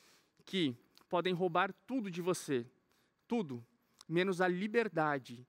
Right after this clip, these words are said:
de você escolher qual é a postura que você vai ter diante de cada situação da vida, ainda que essa situação seja a morte. Então você percebe que a nossa postura diante das situações depende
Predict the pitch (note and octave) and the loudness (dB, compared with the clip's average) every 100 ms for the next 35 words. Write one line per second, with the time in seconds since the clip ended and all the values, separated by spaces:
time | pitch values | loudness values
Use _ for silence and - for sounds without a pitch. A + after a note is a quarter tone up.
0 | _ C3+ C#3 D3+ - F3+ - - G#3 E3 | _ -14 -6 -4 -2 -4 -4 -4 -2 2
1 | C3+ A#2+ - - F3+ F3 - D#3 - - | 2 0 -4 -2 2 2 0 -4 -6 -8
2 | A#3 A#3 A3+ - F3 F3 - E3+ E3 - | -4 -2 -2 -4 -4 -4 -4 -2 -2 0
3 | D#3 D#3 D3+ D3 D3+ E3+ F#3 - C#3+ C#3+ | 0 -2 -8 -2 0 2 -2 -8 -14 -6
4 | - G3 G3 - F#3 F#3+ F3 F3 E3 E3 | 0 0 0 -8 -6 -4 -2 -4 -4 -4
5 | C3 C3 C3+ - - _ E3+ F3 A#3 G#3+ | -4 -8 -8 -12 -20 _ 0 2 2 0
6 | G#3 G3 G3+ - F#3+ G3+ F#3+ D#3+ C#3+ - | 0 0 -2 -10 -8 -6 -6 -6 -6 -8
7 | _ - D#3+ D3 D#3+ - D3+ C#3+ C3 A#2+ | _ -4 0 2 0 -2 -4 -2 -2 -4
8 | - - - _ _ _ _ - - _ | -6 -18 -18 _ _ _ _ -20 -20 _
9 | C#3+ G3 G#3 F#3+ G3 F#3+ - G3+ G3 D#3 | 0 0 2 0 0 0 2 2 2 0
10 | C3+ - _ _ - F3 F3 G3 A3+ - | -8 -12 _ _ 4 4 4 0 0 -2
11 | - G#3+ - - C#4+ C#4+ A3 F#3 G3+ F3 | -2 0 -2 -2 2 4 4 2 -2 -2
12 | F3+ - - D3+ - G3+ F3+ C#3+ - - | -2 -2 -4 -4 -2 0 0 -2 -10 -20
13 | - F#3+ - G#3+ A3 G#3 C#3+ C3 | 2 4 4 2 4 2 0 -4